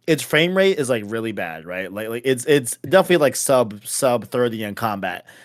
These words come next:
But, um, I'm just impressed at how they were able to still get that Kingdom Hearts gameplay to work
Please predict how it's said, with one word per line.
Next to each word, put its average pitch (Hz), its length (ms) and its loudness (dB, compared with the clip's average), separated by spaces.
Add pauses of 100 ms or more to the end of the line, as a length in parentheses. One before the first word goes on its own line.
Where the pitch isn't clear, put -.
(160)
But, 117 460 4
um, 113 540 -4 (320)
I'm 151 220 2
just 233 200 2
impressed 175 400 0
at 135 120 0
how 143 140 4
they 139 120 2
were 135 80 2
able 135 300 2
to 123 460 0 (760)
still 156 720 4 (180)
get 139 360 2
that 135 360 -4
Kingdom 147 300 -4
Hearts 135 260 -2
gameplay 131 640 -2
to 120 160 -8
work 107 640 -4